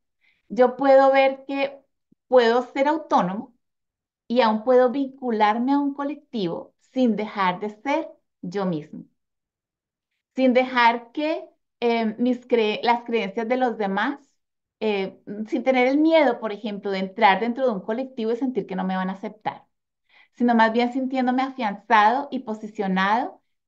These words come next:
en mi nuevo crecimiento y saber que mi crecimiento es tan válido como el de todos los demás, ¿sí? Entonces, en este paso nos da la posibilidad de vincularnos o revincularnos a los colectivos de la vida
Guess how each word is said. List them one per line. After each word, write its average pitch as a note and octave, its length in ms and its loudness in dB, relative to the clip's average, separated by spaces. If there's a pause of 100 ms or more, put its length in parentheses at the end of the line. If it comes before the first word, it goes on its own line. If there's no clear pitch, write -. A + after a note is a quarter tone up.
en A#3 160 4
mi A3 100 2
nuevo F#3+ 320 0
crecimiento A3+ 920 -8
y B3 80 -6
saber G3 440 0
que A3 260 -6
mi B3+ 180 0
crecimiento G#3+ 840 -6
es G3+ 180 -8
tan G#3+ 220 0
válido C4 480 2 (380)
como G#3+ 220 0
el G3 80 -2
de G3 80 0
todos F3+ 260 -2
los F#3 160 -6
demás, D#3+ 300 -8 (520)
¿sí? C#4 220 -10 (280)
Entonces, B3+ 640 2
en C4+ 200 2
este C4 300 -2
paso B3+ 500 -2
nos A#3+ 160 -4
da G3+ 100 4
la F3+ 160 0
posibilidad A3 640 -2
de G3 260 -6
vincularnos A3 960 -2
o A#3 80 -2
revincularnos G#3+ 1000 -2
a B3+ 60 -4
los A#3+ 160 -8
colectivos F#3 580 -8
de G#3+ 100 -4
la G#3 120 0
vida B3+ 380 -4